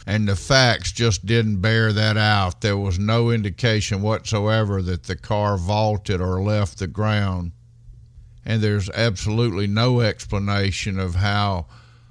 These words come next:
Pat's body could have been both run over and had tire tracks under her body,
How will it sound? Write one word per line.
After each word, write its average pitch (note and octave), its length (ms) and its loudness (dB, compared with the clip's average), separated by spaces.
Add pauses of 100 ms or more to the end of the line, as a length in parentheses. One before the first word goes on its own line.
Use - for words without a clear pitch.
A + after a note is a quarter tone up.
(280)
Pat's A2+ 500 2
body G#2+ 520 2
could G#2 260 -2
have F#2+ 300 0
been G2 400 -2 (180)
both G#2 440 -2
run A2+ 420 0
over F#2+ 720 0 (680)
and A2+ 600 2
had A2+ 480 0
tire A#2 320 2
tracks G#2+ 640 -2
under G#2+ 380 0
her G2+ 180 0
body, F#2+ 680 -2